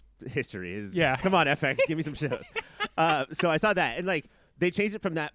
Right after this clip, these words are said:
Speaker 1: but I totally see what Taylor's saying in that, like, there's not, you know, titties jumping d-, up and down and wieners going in and out,
Speaker 2: <laughs>
Speaker 1: but everything sort of smoothly is choreographed from dance to sex to dance to sex,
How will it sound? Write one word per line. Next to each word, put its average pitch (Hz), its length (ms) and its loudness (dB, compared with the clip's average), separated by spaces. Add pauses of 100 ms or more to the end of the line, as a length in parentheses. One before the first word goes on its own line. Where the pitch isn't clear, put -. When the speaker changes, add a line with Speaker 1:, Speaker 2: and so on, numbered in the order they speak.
Speaker 1:
but 170 420 2 (340)
I 160 120 0
totally 190 280 -2
see 180 120 -2
what 147 80 -4
Taylor's 139 320 -2
saying 151 240 2
in 120 100 0
that, 117 240 2
like, 131 160 0
there's 143 220 2
not, 151 500 2 (600)
you 160 120 2
know, 104 400 2 (1040)
titties 170 360 4
jumping 151 300 2
d-, 139 200 -4 (100)
up 143 140 2
and 139 120 -2
down 135 400 2
and 123 160 -2
wieners 131 300 2
going 127 260 2
in 120 100 2
and 120 120 2
out, 107 420 2
Speaker 2:
<laughs> - 80 -20
Speaker 1:
but 180 340 2 (140)
everything 180 840 0
sort 156 200 2
of 127 280 0
smoothly 135 960 0
is 101 140 -6
choreographed 98 960 0
from 104 540 2 (260)
dance 131 420 0
to 127 140 -6
sex - 400 -2
to 110 100 -8
dance 107 340 -2
to 98 80 -8
sex, 104 400 0